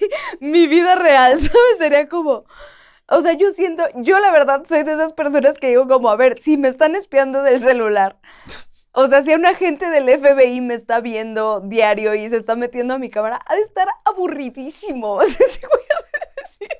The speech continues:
"Esta vieja ya comete un crimen o algo", <laughs> porque, porque sí soy bastante, bastante aburrida.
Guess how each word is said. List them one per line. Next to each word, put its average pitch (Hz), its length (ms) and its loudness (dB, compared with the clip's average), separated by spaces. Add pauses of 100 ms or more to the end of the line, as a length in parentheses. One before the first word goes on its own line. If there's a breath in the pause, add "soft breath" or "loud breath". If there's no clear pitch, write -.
"Esta 523 680 -4 (100)
vieja 539 340 -4 (140)
ya 494 140 0
comete 523 360 -4 (140)
un - 100 -20
crimen 453 680 -2
o 320 80 6
algo", 480 680 0
<laughs> - 40 -20
porque, - 200 -20 (460 loud breath)
porque 233 320 -4
sí 220 180 -10
soy 220 300 -2
bastante, 208 600 -8
bastante 196 480 -12
aburrida. 190 500 -12